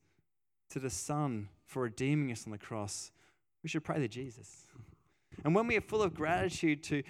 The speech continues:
what the Spirit has done, that he is tra-, changing us, transforming us, and sending us, we should pray to the Spirit. And when we're calling on those three to, to help us in our daily lives in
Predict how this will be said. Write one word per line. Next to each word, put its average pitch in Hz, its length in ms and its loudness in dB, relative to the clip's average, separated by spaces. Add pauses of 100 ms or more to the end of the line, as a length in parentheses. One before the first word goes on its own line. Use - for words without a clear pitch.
(120)
what 175 160 0
the 165 60 0
Spirit 180 460 2
has 160 140 4
done, 135 200 0
that 131 100 -2
he 131 100 -2
is 123 80 -4 (200)
tra-, 165 440 0
changing 165 360 4
us, 131 60 -2
transforming 156 640 0
us, - 100 -6
and 123 100 -8
sending 147 460 -4
us, 98 260 -10
we 123 60 -8
should - 200 -10
pray 123 260 -4
to 107 100 -10
the 92 100 -8
Spirit. - 420 -8 (1700)
And 143 100 2
when 156 80 8
we're 156 80 8
calling 180 520 6
on 156 100 6
those 143 220 4
three 160 420 2
to, 117 160 -4 (220)
to 127 100 -4
help 160 380 -2
us 120 200 -2
in 127 60 -6
our 110 100 -4
daily 131 360 -4
lives 117 440 -2
in 107 120 -8